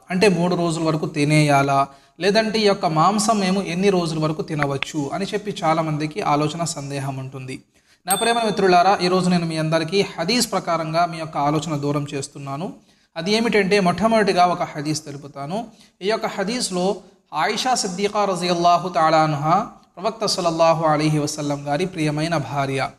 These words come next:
ఆమె దగ్గరికి హజరతే అలీ రజియల్లాహు తాలా అన్హు గారు వస్తారు.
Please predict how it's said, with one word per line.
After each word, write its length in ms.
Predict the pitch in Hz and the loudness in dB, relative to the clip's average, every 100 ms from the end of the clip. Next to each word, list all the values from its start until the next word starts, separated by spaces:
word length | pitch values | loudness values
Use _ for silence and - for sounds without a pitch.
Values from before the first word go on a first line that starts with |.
| _ _ - | _ _ -4
ఆమె 200 | 170 208 | -2 2
దగ్గరికి 540 | 202 202 214 - 208 | 2 4 2 2 2
హజరతే 480 | 214 175 180 190 202 | 2 2 4 4 4
అలీ 240 | 175 175 208 | 4 4 4
రజియల్లాహు 640 | 180 180 170 170 165 160 | 2 2 2 4 4 2
తాలా 280 | 151 156 151 | 2 4 4
అన్హు 220 | 147 147 | 2 -2
గారు 240 | 135 143 | -2 -2
వస్తారు. 480 | 160 139 - 131 127 | -2 -4 -6 -10 -12